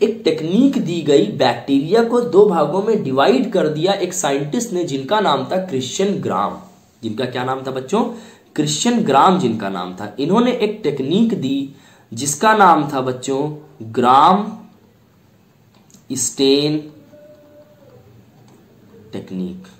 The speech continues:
जिसका क्या नाम था? ग्राम स्टेन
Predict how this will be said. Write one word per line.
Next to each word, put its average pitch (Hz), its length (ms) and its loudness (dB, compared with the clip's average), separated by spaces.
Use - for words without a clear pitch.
जिसका 104 260 -8
क्या 113 180 -4
नाम 117 260 -4
था? 180 440 -4
ग्राम 151 560 4
स्टेन 120 540 -2